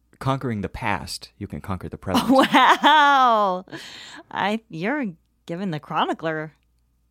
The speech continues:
Speaker 2: actually, I think that's exactly, like, what his motivation is
Speaker 1: I'm
Speaker 2: here,
Speaker 1: doing twenty
Speaker 2: right?
Speaker 1: issues for Dark Horse, if you, if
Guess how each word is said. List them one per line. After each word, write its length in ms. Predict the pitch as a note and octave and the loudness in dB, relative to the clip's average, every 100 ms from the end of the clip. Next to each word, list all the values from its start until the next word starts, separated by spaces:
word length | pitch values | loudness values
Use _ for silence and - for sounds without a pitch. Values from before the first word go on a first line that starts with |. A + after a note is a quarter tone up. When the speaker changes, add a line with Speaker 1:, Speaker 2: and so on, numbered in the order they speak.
| _ _ _ _ | _ _ _ _
Speaker 2:
actually, 240 | B3 - | -4 -2
I 20 | G4+ | -2
think 120 | E4+ | 0
that's 180 | F#4 C4+ | -2 -2
exactly, 560 | F3+ E3+ F#3 C#4 G3 F#3 | -6 0 0 0 -4 -6
like, 160 | F3+ | -4
what 120 | F3+ F3 | -4 -6
his 120 | E3+ | -6
motivation 560 | F3 E3 A#3+ C#5 A3 | -8 -6 -6 -4 -4
is 100 | E3 | -4
Speaker 1:
I'm 80 | D3 | -2
Speaker 2:
here, 100 | G2+ | 0
Speaker 1:
doing 100 | E3 | 0
twenty 200 | - C#3 B2+ | 0 0 -2
Speaker 2:
right? 40 | |
Speaker 1:
issues 200 | A#2 G#2+ | -4 -8
for 100 | - | -4
Dark 220 | G#2+ B2 | -2 -2
Horse, 300 | - - - _ | -4 -12 -16 _
if 80 | |
you, 80 | |
if 40 | F2+ | -16